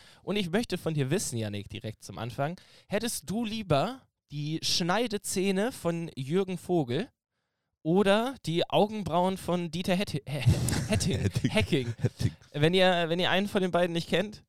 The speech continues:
Speaker 1: äh, googelt das einfach.
Speaker 2: Ja.
Speaker 1: Ja.
Speaker 2: Ich, aber ich verstehe die Frage.
Speaker 1: Ja. Augenbrauen von Dieter Hecking sind so
Speaker 2: Ja.
Speaker 1: ganz so, die sieht
Speaker 2: Ich
Speaker 1: aus wie der
Speaker 2: mein,
Speaker 1: Teufel, so
Speaker 2: mein
Speaker 1: ein bisschen.
Speaker 2: Ansatz, mein erster Gedanke ist, ähm, einen Mund kannst du zumachen, siehst die Zähne nicht mehr, wenn die Augen zumachst, siehst die Augenbrauen immer noch. <laughs>
Speaker 1: Was? Wenn du die Augen zumachst,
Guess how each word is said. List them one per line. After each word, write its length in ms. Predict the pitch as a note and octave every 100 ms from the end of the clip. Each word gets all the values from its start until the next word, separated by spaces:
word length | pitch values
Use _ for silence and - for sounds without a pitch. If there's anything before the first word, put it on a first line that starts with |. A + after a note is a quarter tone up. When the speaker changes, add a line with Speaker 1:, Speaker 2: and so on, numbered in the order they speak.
| _ _ _ -
Speaker 1:
äh, 100 | B2+
googelt 400 | C#3+ C3+ G2+ -
das 220 | G2+ -
einfach. 280 | G2 G2 F#2+
Speaker 2:
Ja. 260 | F#2+ D#2 D2 - -
Speaker 1:
Ja. 200 | G#2+ G2
Speaker 2:
Ich, 180 | G2+
aber 240 | G#2+ G2 G#2+
ich 80 | G#2+
verstehe 360 | G#2+ G2 G2
die 120 | F2
Frage. 580 | F2 D#2 D2+ G#2 F#2+ A2+ E3+ D3
Speaker 1:
Ja. 300 | B2+ A#2 G2 - _ -
Augenbrauen 540 | D#3+ E3+ E3 E3+ E3
von 160 | D#3+ D#3
Dieter 200 | D3+ D3+
Hecking 280 | D3+ D3+ C#3+
sind 160 | C3+ C#3
so 80 | C3
Speaker 2:
Ja. 140 | -
Speaker 1:
ganz 200 | - -
so, 280 | B2+ B2 B2 B2+
die 100 | C3+
sieht 120 | F3
Speaker 2:
Ich 60 | G3+
Speaker 1:
aus 80 | B2
wie 40 |
der 80 | B2
Speaker 2:
mein, 80 | C3+
Speaker 1:
Teufel, 340 | E3+ D#3+ A2+
so 40 | G#2+
Speaker 2:
mein 160 | B2
Speaker 1:
ein 160 | A#2+ C3+
bisschen. 320 | C#3 B2+ - G2
Speaker 2:
Ansatz, 180 | G2
mein 160 | A#2 A#2
erster 360 | G2 D#3 - B2
Gedanke 480 | A2+ G2+ G#2 A2+
ist, 440 | G#2 D#2 F#2+ G#2 -
ähm, 440 | E2+ F#2 F2+ F#2 D#2
einen 160 | G2
Mund 260 | G2+ B2 C#3+
kannst 220 | B2+ G#2+
du 40 | G#2
zumachen, 480 | - A#2+ B2+ A#2 G2+
siehst 180 | A#2+
die 60 | G#2+
Zähne 220 | F2+ A#2
nicht 160 | A2+ G#2+
mehr, 160 | G#2 G2
wenn 100 | G2
die 80 |
Augen 320 | F2+ G2 G2+ G2
zumachst, 360 | G#2 F#2+ F2
siehst 180 | E2+ D#2
die 80 | D#2
Augenbrauen 420 | E2 E2 D#2 D#2+
immer 220 | C#2 C#2
noch. 200 | C#2+ -
<laughs> 1120 | - - D#3 - - - - - - - - -
Speaker 1:
Was? 440 | D3+ - B3 -
Wenn 120 | D3
du 80 | D3+
die 100 | D3
Augen 260 | C#3+ A#3 G3+
zumachst, 440 | - C#4 B3 -